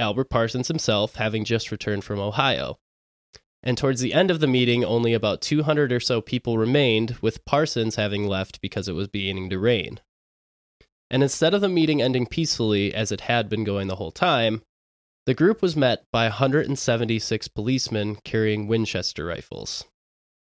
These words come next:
The second speaker, a Methodist preacher named Samuel Fielden,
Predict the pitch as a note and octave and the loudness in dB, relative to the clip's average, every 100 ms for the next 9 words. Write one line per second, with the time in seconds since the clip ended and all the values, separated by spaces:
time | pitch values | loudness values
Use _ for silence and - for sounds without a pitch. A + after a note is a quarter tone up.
0 | _ _ _ _ _ _ _ - - G3 | _ _ _ _ _ _ _ 0 2 2
1 | A3+ - C#3 B2+ A2+ A2+ B2+ _ A#2 A#2+ | 2 0 0 0 2 0 -2 _ -2 0
2 | C#3 E3+ D3+ - - B2 - A2+ A2 G#2+ | 2 0 -2 -4 -2 -2 0 -2 0 -2
3 | G2 - G#2+ A#2+ C3+ C3+ - A2 G2 G2 | -2 -2 0 2 0 0 0 0 0 -2
4 | G2 | -4